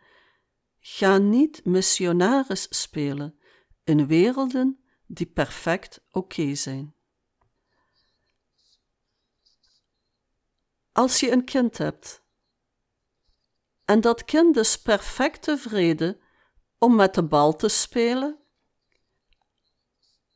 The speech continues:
al speelt dat kind alleen maar met één bal,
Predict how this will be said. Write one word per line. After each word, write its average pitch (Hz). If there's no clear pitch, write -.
al 196
speelt 311
dat 247
kind 226
alleen 190
maar 269
met 185
één 240
bal, 156